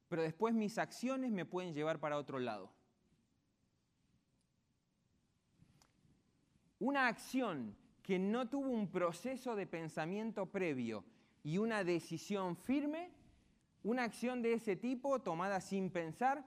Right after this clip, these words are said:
usted sabe a dónde lo lleva, a dónde nos lleva. Usualmente cuando tomamos ese tipo de acciones, después el proceso de pensar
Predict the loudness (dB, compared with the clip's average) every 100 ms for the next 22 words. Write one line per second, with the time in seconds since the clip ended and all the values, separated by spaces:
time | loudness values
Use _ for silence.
0 | -6 -4 -2 -2 2 2 4 2 2 0
1 | 0 0 0 0 0 -4 -14 _ _ _
2 | _ -2 0 0 -2 -2 -2 -2 -2 -2
3 | -10 -20 0 4 4 4 2 0 0 0
4 | 0 0 -2 -2 -4 -4 -4 -4 -4 -2
5 | -2 -2 0 0 0 -2 -8 -14 _ _
6 | _ _ 2 2 0 0 0 0 -2 -2
7 | -2 -2 -2 -4 -2 -2 -2 -4 -2 0
8 | -2 -4